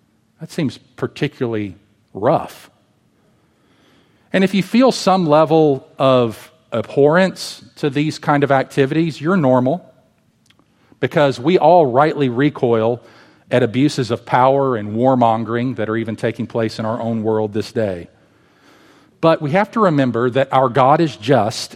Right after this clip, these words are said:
and righteous, and it's clear that he's the ultimate actor behind all of David's activities here. Now, I know for some of us that may complicate the issue even more. So now you're telling me it's not just David doing this, it's God behind it? Well, I don't like that God at all.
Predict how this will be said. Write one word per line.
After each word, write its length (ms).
and 360
righteous, 560
and 140
it's 140
clear 380
that 140
he's 260
the 180
ultimate 400
actor 400
behind 400
all 280
of 100
David's 340
activities 640
here. 320
Now, 160
I 80
know 180
for 200
some 200
of 100
us 200
that 120
may 140
complicate 540
the 120
issue 200
even 220
more. 340
So 120
now 80
you're 120
telling 300
me 60
it's 120
not 140
just 180
David 360
doing 260
this, 260
it's 180
God 480
behind 460
it? 200
Well, 100
I 20
don't 160
like 180
that 200
God 240
at 80
all. 360